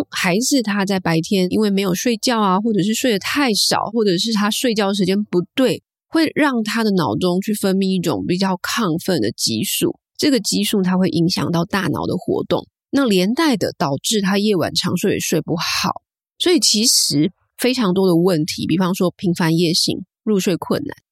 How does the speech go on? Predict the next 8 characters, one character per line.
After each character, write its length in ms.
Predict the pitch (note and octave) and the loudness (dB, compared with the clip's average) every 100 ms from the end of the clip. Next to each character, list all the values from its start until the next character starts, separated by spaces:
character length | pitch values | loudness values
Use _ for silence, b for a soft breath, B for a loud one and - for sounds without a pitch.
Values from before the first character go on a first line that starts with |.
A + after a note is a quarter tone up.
| _ - | _ -2
或 160 | C4 | 0
者 140 | F3+ D#3+ | 2 0
是 180 | - | 0
早 380 | F3+ F3+ A2 G3 | 0 0 2 2
醒、 340 | C#4 - - - - | 2 0 -4 -12 -4
夜 180 | D4 C#4 | 0 0
醒 260 | G3+ F3 | 0 0
久， 280 | G3 F#3 - | 0 0 0